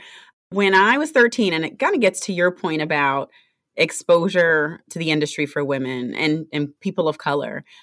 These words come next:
I wanted to be an attorney. I wanted to be a lawyer because I saw other successful, driven, brilliant women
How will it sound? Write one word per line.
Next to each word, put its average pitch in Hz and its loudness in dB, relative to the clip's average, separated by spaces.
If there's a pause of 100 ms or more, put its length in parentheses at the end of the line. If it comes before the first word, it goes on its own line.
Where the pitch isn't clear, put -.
I 202 4
wanted 277 0
to 247 0
be 196 2
an 175 0
attorney. 170 -4
I 143 -4
wanted 160 -4
to 170 -8
be 170 -4
a 165 0
lawyer 160 -6 (360)
because 160 -6
I 165 4
saw 175 2 (380)
other 165 4
successful, 175 0
driven, 165 0
brilliant 180 2
women 160 -2